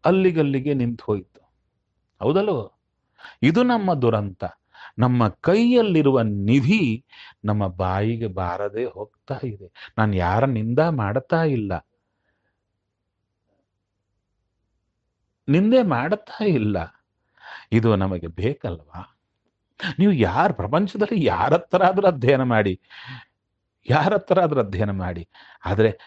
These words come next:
ನಿಮ್ಮದೇ ಒಂದು ಸಂಪತ್ತಿದೆ, ಅದನ್ನ ಕಳ್ಕೋಬೇಡಿ. ಯಾವಾಗ ಹೋಗ್ತೀವೋ ಗೊತ್ತಿಲ್ಲ. ಆ ಹೋಗೋದ್ರೊಳಗೆ ಸ್ವಲ್ಪ ತೆಳ್ಕೊಂಡಾದ್ರೂ ಹೋದ್ರೆ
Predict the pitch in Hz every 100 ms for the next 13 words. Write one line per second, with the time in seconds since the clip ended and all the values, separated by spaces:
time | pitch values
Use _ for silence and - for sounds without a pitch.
0 | _ 98 95 104 110 120 123 135 175 196
1 | 160 139 123 107 104 107 117 - 104 92
2 | 101 113 - - _ - 90 87 87 -
3 | 85 85 135 180 143 101 87 85 - _
4 | _ _ _ - 113 113 101 95 90 113
5 | 101 - 123 135 180 156 143 - 123 101
6 | - - - 107 101 - 226 240 226 220
7 | 202 190 196 202 - 120 131 156 170 -
8 | - 110 110 156 160 151 135 139 123 113
9 | 110 120 110